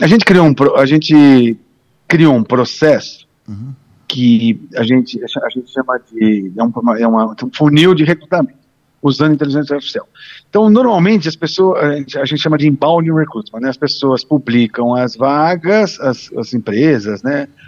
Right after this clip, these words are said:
Speaker 1: As, as empresas, as,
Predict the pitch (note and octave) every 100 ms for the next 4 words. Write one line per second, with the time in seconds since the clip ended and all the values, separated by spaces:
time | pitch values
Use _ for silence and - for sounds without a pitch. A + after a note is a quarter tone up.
0 | - _ _ _ B2 C3 C3+ B2+ A#2+ -
1 | - - _ _ - C3 B2+ A#2 A2+ G#2+
2 | G2+ G2 - - - - - A2+ C3+ C3
3 | G#2+ G2+ G2+ G2 F#2 - - - -